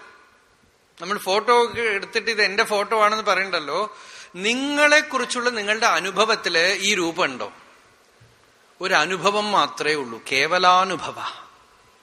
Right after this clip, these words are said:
അനുഭവം, ഒരു അസ്തിത്വം. അനുഭൂതി സ്വയം പ്രകാശ അനുഭൂതിത്വാത്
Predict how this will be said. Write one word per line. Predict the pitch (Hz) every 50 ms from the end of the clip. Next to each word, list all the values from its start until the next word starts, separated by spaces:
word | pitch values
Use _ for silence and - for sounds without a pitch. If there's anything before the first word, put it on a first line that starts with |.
| _ _ _ _ _ _ _ _ - _
അനുഭവം, | - 196 240 262 214 220 180 139 123 - - - - -
ഒരു | 185 196
അസ്തിത്വം. | 170 160 - - - - 208 - - 156 113 - - - - _ _ _ _ _ _ _ _ _ _ _ _ _ _ _ _ _ _ - -
അനുഭൂതി | 151 160 165 165 151 127 156 156 147 143 131 - 180 185 - 160 117 - - _ _ _ - - - - - -
സ്വയം | - 170 156 156 170 175 185 190 180
പ്രകാശ | 185 165 151 - 135 123 120 113 110 - - 143 131 147 170 165 135 117 - - - - - - - -
അനുഭൂതിത്വാത് | 139 180 233 233 160 170 180 175 156 - - 135 123 - - - 127 127 135 156 165 160 151 143 131